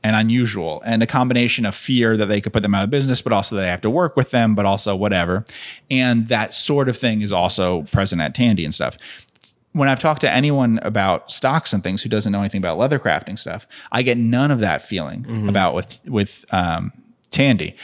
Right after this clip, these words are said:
Speaker 2: So the
Speaker 1: And
Speaker 2: experts are saying it's interesting, and everybody else that doesn't know anything about the actual business from, like, an expert perspective, they don't like it.
Speaker 1: They don't like it now that the stock hasn't done well and stuff. They might have liked it when the stock was doing well.
Speaker 2: Well, I'm saying I wonder if
Speaker 1: But
Speaker 2: their,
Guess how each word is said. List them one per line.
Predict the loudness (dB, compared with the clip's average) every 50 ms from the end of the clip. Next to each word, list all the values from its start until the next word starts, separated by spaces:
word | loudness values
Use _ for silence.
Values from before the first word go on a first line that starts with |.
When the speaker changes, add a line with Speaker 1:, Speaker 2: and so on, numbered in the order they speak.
| -14 -10
Speaker 2:
So | -4 -2 0
the | 0
Speaker 1:
And | 2 2
Speaker 2:
experts | 2 0 0 0 0 -2 0 0
are | 0
saying | 0 0 0 0 0
it's | 0 0 0
interesting, | 0 2 2 0 -2 0 -2 -2 0
and | 0 2
everybody | 2 2 2 2 2 2
else | 2 0 -2
that | -4 -4
doesn't | -2 -2 -2 0
know | 0 0 2 2
anything | 0 0 -2 -2 -2 0
about | 2 0 0 0 0
the | 0
actual | 0 2 2 0 -2 -2 -2 -4 -8 -12 -18 -20 -20 -20 -20 _ _ _ _ _ _ _
business | 0 0 2 0 -2
from, | -2 0 0
like, | 0 0
an | 0 0
expert | 0 0 0 0 -2 -2 -2
perspective, | 0 -4 -6 -2 0 0 0 0 0 -2 -2 -2 -2 -4 -6 -8 -4
they | -2 0 2
don't | 2 2 0 0 -2
like | -4 -4 -6
it. | -8 -10 -10 -14 -14 -16 -16 -18 -20 -20 _ _ -16 -16 -10 -4
Speaker 1:
They | -2 0
don't | 0 2 0
like | 0 0 2
it | 2
now | 2 2 2 2 2 0 -2 -4
that | -2 0 0 0 0 0
the |
stock | 0 0 0 0 0
hasn't | -2 -2 -2 -2
done | 0 2
well | 2 2 2
and | 0 -2
stuff. | -4 -4 -2 0
They | 2
might | 2 2 2
have | 2 2
liked | 0 0 2
it |
when | 0 0
the | 2
stock | 2 0 0 0
was | -2 -2
doing | -2 0 0 0 0
well. | 0 0
Speaker 2:
Well, | 0
I'm | 0 0
saying | 0 0 0
I |
wonder | 2 0 0 2 0
if | 0
Speaker 1:
But | 2 0
Speaker 2:
their, | 0 0 0 -2